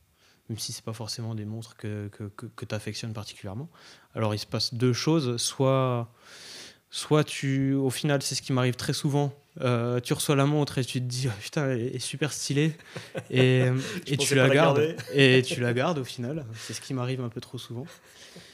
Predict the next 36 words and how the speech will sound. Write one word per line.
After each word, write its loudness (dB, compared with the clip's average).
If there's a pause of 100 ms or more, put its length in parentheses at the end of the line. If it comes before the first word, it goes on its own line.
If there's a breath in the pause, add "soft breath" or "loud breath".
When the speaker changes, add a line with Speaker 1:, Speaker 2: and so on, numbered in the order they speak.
(380 loud breath)
Speaker 1:
Soit -2
tu -6
te -6
dis, « -4
Bah 0
voilà, -2
euh, -6
je -12
la -6
garde -8
quelque -6
temps, -6
euh, -6
j'apprends -8
à -4
la -4
connaître, -10
puis -6
à -4
petit, -14 (120)
après, -8
euh, -6 (460)
après -14
je -14
la, -12
je -14
la -4
vends -4
pour, -8
pour -6
m'acheter -6
ce -12
que -4
je -4
veux, -6
quoi. » -16